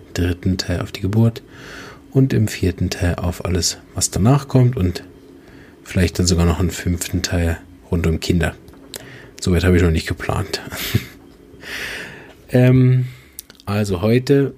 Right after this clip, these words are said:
vor der Schwangerschaft gehört er streng genommen eigentlich nicht wirklich zum Thema. Ich zähle einfach immer alles dazu, ähm, was sozusagen mit unerfülltem Kinderwunsch zu tun hat.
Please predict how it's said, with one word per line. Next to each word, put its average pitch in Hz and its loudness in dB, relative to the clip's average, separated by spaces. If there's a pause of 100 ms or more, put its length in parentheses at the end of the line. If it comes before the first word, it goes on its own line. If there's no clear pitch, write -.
(120)
vor 113 -2
der 101 -2
Schwangerschaft 143 -2 (600)
gehört 110 0
er 107 0
streng - 0
genommen 104 2
eigentlich 90 -4
nicht 107 -2
wirklich - 0
zum 104 -4
Thema. 110 2 (1160)
Ich - -2
zähle - 0
einfach 101 -2
immer 101 -4
alles 95 -2
dazu, 98 2 (880)
ähm, 87 2 (1400)
was 87 -2
sozusagen 90 0
mit 92 -2
unerfülltem 95 -2
Kinderwunsch 120 2
zu - -6
tun 135 -2
hat. 143 -2